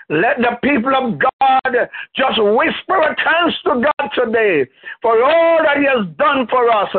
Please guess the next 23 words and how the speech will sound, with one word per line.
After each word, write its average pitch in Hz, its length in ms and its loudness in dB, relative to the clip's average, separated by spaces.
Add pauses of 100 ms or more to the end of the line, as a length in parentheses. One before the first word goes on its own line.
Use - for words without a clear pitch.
(360)
for 214 240 2
what 302 240 0
he 269 80 0
is 254 200 0 (120)
doing 320 440 0
for 320 320 2
us, 196 220 0 (400)
and 233 220 0
what 262 180 2
he 269 140 0
will 262 260 2
continue 240 600 0
to 240 100 0
do 233 220 0
for 208 260 2
us. 175 260 -2 (360)
Bless 247 360 -2
us 233 160 -2
now. 214 300 0
We 208 120 0
give 262 280 -4
you 277 220 -2
praise 190 420 2